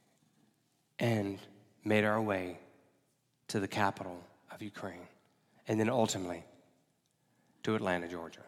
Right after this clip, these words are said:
into an incredible experience that was the good, the bad, the ugly, and the blessed. Just like raising kids. But I'll never forget,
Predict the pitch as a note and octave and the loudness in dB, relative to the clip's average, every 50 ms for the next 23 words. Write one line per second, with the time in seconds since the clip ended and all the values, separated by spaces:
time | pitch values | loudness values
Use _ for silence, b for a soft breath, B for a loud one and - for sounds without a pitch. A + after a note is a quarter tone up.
0 | - _ _ _ _ _ _ _ _ _ _ _ _ _ _ _ _ _ _ _ | -20 _ _ _ _ _ _ _ _ _ _ _ _ _ _ _ _ _ _ _
1 | _ _ _ _ _ _ _ _ _ _ _ _ _ _ _ - - G#2 G2 - | _ _ _ _ _ _ _ _ _ _ _ _ _ _ _ -2 -2 0 0 0
2 | A2+ G#2 G2 F#2+ F#2+ G2 - - - - _ _ _ _ _ _ _ _ _ _ | 0 0 0 -2 -4 -8 -12 -16 -20 -20 _ _ _ _ _ _ _ _ _ _
3 | _ - G#2+ G2+ G2 F#2+ - - B2 A#2 A#2 A#2 A#2 B2 B2 C3 C3 A2+ - - | _ -2 -2 -2 -2 -2 0 4 4 6 6 6 4 2 2 0 0 -4 -6 -6
4 | - - G#2 F#2+ F2+ F2 F2 F2+ - - - - - - - _ _ _ _ _ | -6 -6 -6 -6 -6 -8 -12 -14 -12 -10 -8 -8 -8 -12 -16 _ _ _ _ _
5 | _ _ _ _ _ _ _ _ _ _ _ _ _ _ _ _ _ _ _ _ | _ _ _ _ _ _ _ _ _ _ _ _ _ _ _ _ _ _ _ _
6 | _ _ _ _ _ _ _ _ - - A2 G#2 A2 G#2+ G2+ F#2+ - - - - | _ _ _ _ _ _ _ _ 4 6 6 6 6 2 0 -2 -2 -6 -6 -6
7 | - G#2 - - A#2 A#2 A#2+ A#2+ - - - G#2+ - F#2+ F#2+ F#2+ F#2+ F#2 F#2 F#2 | -6 -2 2 4 4 4 4 2 0 -4 -6 -2 2 4 4 4 4 4 2 -2
8 | - - G2+ G2 F#2 F#2 - F#2 F2+ F2 F2 E2 - - _ _ _ _ - - | -4 -4 -2 -2 -2 -2 -4 -6 -10 -10 -10 -12 -16 -20 _ _ _ _ -6 -4
9 | G2+ F#2 F2+ E2 - E2 F2 F2+ E2+ E2 - - - - - - - - - _ | -4 -4 -4 -8 -8 -8 -8 -8 -8 -8 -6 -8 -8 -8 -10 -12 -18 -18 -20 _
10 | _ _ _ _ _ _ _ _ _ _ _ _ _ _ _ _ _ _ _ _ | _ _ _ _ _ _ _ _ _ _ _ _ _ _ _ _ _ _ _ _
11 | _ _ _ _ _ _ _ _ _ _ _ _ _ - - D3+ - B2+ A2+ - | _ _ _ _ _ _ _ _ _ _ _ _ _ -6 -4 -2 0 -2 -2 -2
12 | G2 F#2+ F#2 - - F#2+ - - G#2 G2 - - - - - _ _ _ _ _ | -4 -8 -8 -8 -10 -14 -14 -14 -14 -14 -14 -16 -18 -18 -20 _ _ _ _ _
13 | _ _ _ _ _ _ _ _ _ _ _ _ _ _ _ _ _ b b b | _ _ _ _ _ _ _ _ _ _ _ _ _ _ _ _ _ b b b
14 | b b b b b b b b b b - A#2 A#2+ A#2+ A#2 A#2+ B2+ C3+ C#3 D3 | b b b b b b b b b b 2 6 8 10 10 10 10 10 8 8
15 | D3 - - B2 G#2+ F#2+ F#2 F2 F2 | 4 2 2 0 2 2 0 -2 -4